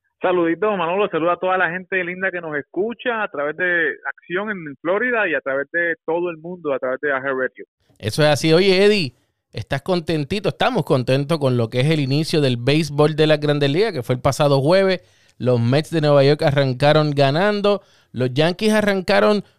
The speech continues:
Speaker 2: con un juego pospuesto. Esto fue por la lluvia y la, las condiciones del tiempo. Varios partidos quedaron suspendidos, pero estaban jugando en el día de ayer viernes y hay mucha información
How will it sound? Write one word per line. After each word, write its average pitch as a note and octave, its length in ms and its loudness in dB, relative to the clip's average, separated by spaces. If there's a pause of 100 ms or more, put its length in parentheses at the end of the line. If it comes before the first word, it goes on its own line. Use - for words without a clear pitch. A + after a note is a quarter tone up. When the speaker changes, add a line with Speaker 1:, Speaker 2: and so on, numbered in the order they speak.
Speaker 2:
con D#3 240 2
un F3+ 80 2
juego G3 260 0
pospuesto. G3 540 -4
Esto F3+ 220 -2
fue C3+ 200 0
por C#3 200 4
la C3 160 6
lluvia C3+ 480 4
y C3 100 0
la, A#2 220 -2
las A2+ 100 0
condiciones B2+ 460 -2
del D#3 180 0
tiempo. D3+ 440 0 (240)
Varios G#3 340 -2
partidos D3+ 400 0
quedaron B2+ 320 2
suspendidos, C#3 540 -2 (360)
pero G3 300 -2
estaban E3 360 0
jugando D#3+ 520 2
en C3+ 120 -2
el B2+ 140 -2
día D3 300 2
de C3 140 2
ayer B2+ 320 2
viernes D#3 600 0 (480)
y G#3 480 -4 (460)
hay C#3+ 180 0
mucha F#3 300 -2
información F#3+ 880 0